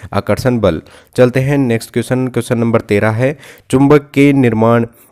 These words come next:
की कौन सी विधि को पोल चार्जर विधि कहते हैं? तो प्रेरण विधि को अपन पोल चार्जर विधि कहते हैं, प्रेरण विधि है। ये सभी चुंबक बनाने की विधियाँ ही है, इसलिए इस प्रेरण विधि का अपना जो उपयोग है, इसी को अपन पोल चार्जर विधि कहते हैं।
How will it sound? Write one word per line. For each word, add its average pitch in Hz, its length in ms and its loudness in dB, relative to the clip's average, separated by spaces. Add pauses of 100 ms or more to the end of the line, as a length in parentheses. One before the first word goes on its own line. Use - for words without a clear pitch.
की 135 100 4
कौन 139 340 2
सी 147 220 2
विधि 117 280 4
को 135 180 2
पोल 139 380 6
चार्जर 117 380 2
विधि 107 280 -2
कहते 104 300 -4
हैं? 127 200 -2
तो 135 120 0
प्रेरण 113 420 0
विधि 120 260 0
को 123 200 -2
अपन 110 420 -6
पोल 104 300 0
चार्जर 107 380 0
विधि 107 240 -2
कहते 104 260 -4
हैं, 127 260 -4 (340)
प्रेरण 110 340 2
विधि 113 260 -2
है। 127 240 -4 (240)
ये 120 240 0
सभी 131 320 0
चुंबक 139 340 0
बनाने 120 400 2
की 131 100 -2
विधियाँ 110 340 -2
ही 123 80 -2
है, 120 200 -6 (240)
इसलिए 117 280 -2
इस 117 180 -8
प्रेरण 117 420 2
विधि 113 300 0
का 120 140 0
अपना 113 280 -2
जो 117 200 -4
उपयोग 113 440 -2
है, 135 220 -6 (760)
इसी 107 220 -2
को 135 180 4
अपन 127 200 -2
पोल 123 300 0
चार्जर 107 380 2
विधि 98 260 -4
कहते 104 280 -4
हैं। 127 260 -4